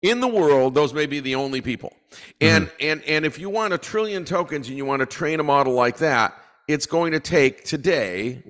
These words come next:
Speaker 1: you know, a model of that size, about five to ten billion dollars to do so. Now, two years from now, that'll be half that. And two years, you know, Moore's Law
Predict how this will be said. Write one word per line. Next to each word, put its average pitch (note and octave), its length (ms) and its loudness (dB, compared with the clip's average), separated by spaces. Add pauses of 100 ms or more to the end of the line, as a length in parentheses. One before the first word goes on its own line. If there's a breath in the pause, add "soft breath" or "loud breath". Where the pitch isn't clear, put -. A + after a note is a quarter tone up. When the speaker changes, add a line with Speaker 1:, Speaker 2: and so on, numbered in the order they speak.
(160)
Speaker 1:
you A#2 160 2
know, G#2 180 4
a A2 40 4
model B2 320 6
of G#2 80 2
that A#2 200 4
size, F#2+ 400 -2 (300 soft breath)
about - 600 0
five B2 260 2
to A#2 80 -6
ten A#2+ 240 -4
billion A2 360 0
dollars G2 400 -2
to - 120 -12
do G3+ 160 -4
so. - 320 0 (340 loud breath)
Now, D#3 460 2 (120)
two F#3+ 140 -2
years C3+ 260 2
from C3 160 -2
now, A2+ 200 4
that'll A2+ 240 4
be A2+ 200 -2
half G2 320 -4
that. F#2+ 260 -4
And A#2+ 100 -14
two B2+ 140 -6
years, A2 220 -2
you A#2+ 120 -4
know, G2+ 240 0 (180 loud breath)
Moore's C3+ 320 6
Law A2+ 460 6